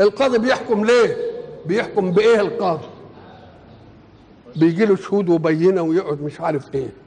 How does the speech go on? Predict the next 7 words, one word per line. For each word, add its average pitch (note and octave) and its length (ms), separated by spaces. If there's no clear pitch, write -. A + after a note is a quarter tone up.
وبعدين E3+ 460
حكم G#3 420
القاضي، D#3+ 440
أيملك F3+ 460
أن E3 260
ينفذ E3 400
حكمه A3+ 400